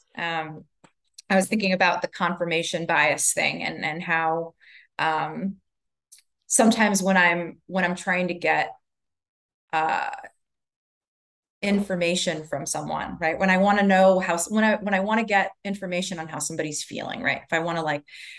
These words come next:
clue in on their sensations or, um, what their effort level is and, and things like that, that sometimes I word my questions in a way that kinda sets them up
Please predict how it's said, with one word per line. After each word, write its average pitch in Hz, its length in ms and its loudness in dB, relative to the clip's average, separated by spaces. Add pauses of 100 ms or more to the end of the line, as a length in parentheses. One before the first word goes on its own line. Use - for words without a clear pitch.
(360)
clue 269 240 6
in 240 140 6
on 190 280 6
their 175 140 4
sensations 160 760 -6
or, 127 520 -2
um, 185 500 -6 (640)
what 190 200 4
their 185 120 4
effort 180 280 0
level 170 260 0
is 156 320 -2
and, 160 180 -10 (100)
and 180 140 -4
things 165 200 -2
like 165 180 -4
that, 160 340 0
that 170 180 2
sometimes 185 500 2
I 165 360 2 (160)
word 190 400 0
my 175 140 0
questions 170 600 -6
in 160 80 -6
a 156 80 -4
way 165 460 0 (240)
that - 160 -4
kinda 165 240 -4
sets - 340 0
them 165 140 -2
up - 240 -4